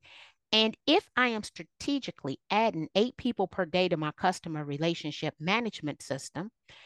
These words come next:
and my minimum price point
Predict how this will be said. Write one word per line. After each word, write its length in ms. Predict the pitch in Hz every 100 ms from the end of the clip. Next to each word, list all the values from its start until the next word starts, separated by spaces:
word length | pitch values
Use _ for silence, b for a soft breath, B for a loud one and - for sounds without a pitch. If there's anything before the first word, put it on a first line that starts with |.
| B _ -
and 380 | 226 233 190 160
my 200 | 180 160
minimum 480 | 160 175 170 156 139
price 380 | - 208 233 -
point 440 | - 165 135 135